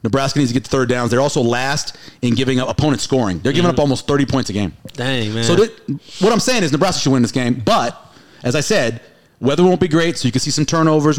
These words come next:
Speaker 2: Yeah.
Speaker 1: Wacky, wacky stuff happens in bad
Speaker 2: Yeah.
Speaker 1: weather. And if they put everything together with all the talent, and they've been on a, they were on a bye last
Speaker 2: Hey,
Speaker 1: week.
Speaker 2: I, I don't know what
Speaker 1: They were on a
Speaker 2: I,
Speaker 1: bye
Speaker 2: I
Speaker 1: last
Speaker 2: was
Speaker 1: week.
Speaker 2: watching it, and then I think,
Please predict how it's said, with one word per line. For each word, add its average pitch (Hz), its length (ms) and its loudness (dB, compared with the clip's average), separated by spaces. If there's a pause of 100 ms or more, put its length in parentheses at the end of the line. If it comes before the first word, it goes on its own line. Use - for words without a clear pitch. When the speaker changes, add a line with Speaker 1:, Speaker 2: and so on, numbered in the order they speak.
(140)
Speaker 2:
Yeah. 120 100 0
Speaker 1:
Wacky, 156 320 0
wacky 143 320 -2
stuff 151 180 -2
happens 147 320 -2
in 139 60 2
bad 135 200 2
Speaker 2:
Yeah. 127 60 2
Speaker 1:
weather. 139 300 2 (380)
And 165 400 0 (260)
if 131 120 -2
they 143 100 0
put 208 240 2
everything 190 320 2
together 185 260 2
with 165 140 2
all 165 80 2
the 147 80 0
talent, - 260 -4
and 220 220 0
they've 202 80 0
been 202 80 2
on 175 80 2
a, 147 40 0
they 160 140 0
were 165 80 4
on 139 100 -2
a 92 40 -10
bye 143 260 -2
last 123 220 2
Speaker 2:
Hey, - 40 2
Speaker 1:
week. 95 200 -2 (260)
Speaker 2:
I, 175 220 -4 (180)
I 180 160 0
don't 208 160 0
know 160 120 0
what 151 300 -2
Speaker 1:
They 110 60 2
were 117 60 2
on 117 80 0
a - 20 -4
Speaker 2:
I, 101 40 -6
Speaker 1:
bye 117 160 -2
Speaker 2:
I 139 40 0
Speaker 1:
last - 100 0
Speaker 2:
was - 120 -2
Speaker 1:
week. - 80 0
Speaker 2:
watching 202 360 -2
it, 220 260 -2
and 135 120 -4
then 143 140 0
I 131 120 -4
think, 160 340 -4